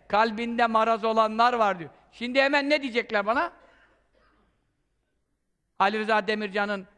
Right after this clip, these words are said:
dediği gibi, efendim, yapmasa buna fetva vermez. Ya sen haram diyorsun, Allah'ın haram demediğine haram diyemezsin.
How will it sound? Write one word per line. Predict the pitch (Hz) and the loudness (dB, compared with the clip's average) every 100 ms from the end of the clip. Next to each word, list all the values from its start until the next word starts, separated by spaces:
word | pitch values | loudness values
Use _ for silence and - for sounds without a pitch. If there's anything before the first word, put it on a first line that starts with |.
| _ _ | _ _
dediği | 214 214 208 | -2 -2 -6
gibi, | 185 214 339 _ _ _ _ _ _ _ _ _ _ _ _ _ _ _ _ _ _ _ _ _ _ - | -6 -8 -10 _ _ _ _ _ _ _ _ _ _ _ _ _ _ _ _ _ _ _ _ _ _ -6
efendim, | 202 196 190 175 - _ _ _ _ _ _ | -2 -2 -4 -10 -14 _ _ _ _ _ _
yapmasa | 240 254 226 214 269 254 | 2 2 -2 0 0 -2
buna | 247 277 | -2 0
fetva | 262 247 254 269 247 | 0 -2 2 2 4
vermez. | 233 226 202 - - _ _ | 0 2 -2 -2 -20 _ _
Ya | 160 185 | -4 -2
sen | 214 233 | 0 -2
haram | 190 190 262 254 | 0 2 2 0
diyorsun, | 208 180 277 285 - _ _ | -4 -4 -6 -6 -10 _ _
Allah'ın | 170 190 214 214 | 0 2 2 2
haram | 185 196 214 208 | 0 0 -2 -2
demediğine | 214 214 208 208 202 | -4 -4 -4 -4 -2
haram | 196 269 302 | 0 -2 -2
diyemezsin. | 359 370 302 - 147 | -4 0 0 -2 -14